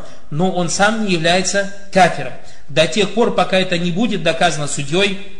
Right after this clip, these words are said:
говорит об этом шейх Салих ибн Абдул-Азиз. Так как у человека могут быть какие-то сомнения из-за разногласий учёных по тому или иному вопросу,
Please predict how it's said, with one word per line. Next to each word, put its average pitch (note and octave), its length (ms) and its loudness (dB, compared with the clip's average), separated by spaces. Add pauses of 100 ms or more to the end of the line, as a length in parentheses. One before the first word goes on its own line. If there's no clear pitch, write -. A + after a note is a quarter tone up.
(120)
говорит C3+ 340 -4
об C#3 140 -6
этом C3 180 -6
шейх - 220 -6
Салих C#3 340 -6
ибн C3+ 140 -8
Абдул-Азиз. B2+ 560 -6 (460)
Так C4 220 4
как B3 180 0
у A3+ 60 2
человека G#3+ 640 0
могут G#3+ 360 0
быть A#3 240 -2
какие-то G#3+ 460 -2
сомнения A3 680 0
из-за G3 400 -2
разногласий F#3+ 680 0
учёных G#3+ 540 -2
по E3 120 -2
тому F3+ 320 0
или F3 180 -2
иному A3 260 -2
вопросу, A#3 600 0